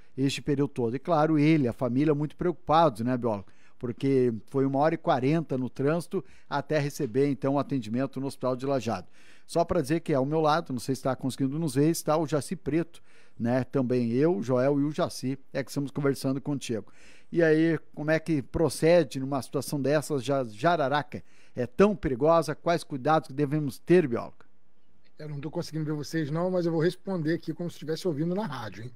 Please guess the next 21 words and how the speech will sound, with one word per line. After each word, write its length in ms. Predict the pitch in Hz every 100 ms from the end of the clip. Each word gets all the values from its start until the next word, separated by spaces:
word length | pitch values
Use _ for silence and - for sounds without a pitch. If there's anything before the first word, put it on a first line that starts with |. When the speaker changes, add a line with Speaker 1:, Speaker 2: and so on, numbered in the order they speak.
| -
Speaker 1:
Opa, 400 | 151 180 151 117
perfeito. 560 | 160 170 160 131 - -
<laughs> 440 | 165 - - - - - - -
Speaker 2:
É, 160 | 156
vamos 260 | 151 202 220
lá. 200 | 147 - -
Jararacas 540 | 170 233 220 226 233
são 160 | 220 214
animais 320 | 202 180 214
extremamente 420 | - 202 202 208
perigosos, 540 | - 240 160 175 196
sim, 200 | - 131
tá? 320 | 117 131 151 139 123 143 -
É, 380 | 135 127 117 123
o 160 | 139
índice 240 | 180 - 143
de 80 |
letalidade 800 | 156 160 165 151 131 156 180 147
pra 180 | 123 156
uma 160 | 147 147
jararaca, 600 | 156 151 147 175 165